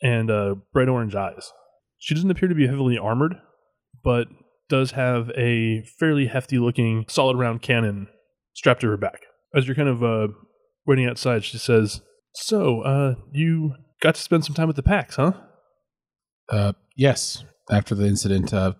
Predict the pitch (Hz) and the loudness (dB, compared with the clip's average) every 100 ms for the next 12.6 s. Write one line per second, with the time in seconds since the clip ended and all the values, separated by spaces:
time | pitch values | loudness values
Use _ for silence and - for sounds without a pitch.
0 | - 104 101 - - - - - 98 90 | -2 2 2 2 -2 -4 -8 -4 0 0
1 | 92 104 - 104 98 92 - - 92 92 | -2 -4 0 2 2 0 -4 -2 -2 0
2 | 82 - _ _ _ _ _ _ - 104 | -2 -4 _ _ _ _ _ _ -8 -2
3 | 101 95 92 90 87 95 90 87 - 92 | 0 2 2 0 -2 -2 -2 0 -2 -2
4 | - 90 90 _ _ _ _ _ - 151 | -2 -4 -6 _ _ _ _ _ -10 -6
5 | 160 156 - 127 95 - - 143 139 131 | -4 -2 0 0 -2 -14 -6 -2 -2 -2
6 | - _ _ _ - 143 120 127 - 185 | -8 _ _ _ -4 -2 0 -2 0 -2
7 | 165 165 135 117 - _ _ _ _ _ | 0 0 -2 -4 -16 _ _ _ _ _
8 | _ - 123 135 113 - - - _ _ | _ -8 0 2 2 -4 -20 -20 _ _
9 | _ _ 139 127 139 147 143 139 127 120 | _ _ -4 0 0 0 -2 0 0 -2
10 | 113 _ _ _ _ - 135 135 127 113 | -4 _ _ _ _ -6 -2 0 0 2
11 | 120 127 131 131 131 127 143 - - - | 0 2 0 0 0 0 -2 -4 -8 -10
12 | - - - _ _ - | -18 -20 -20 _ _ -6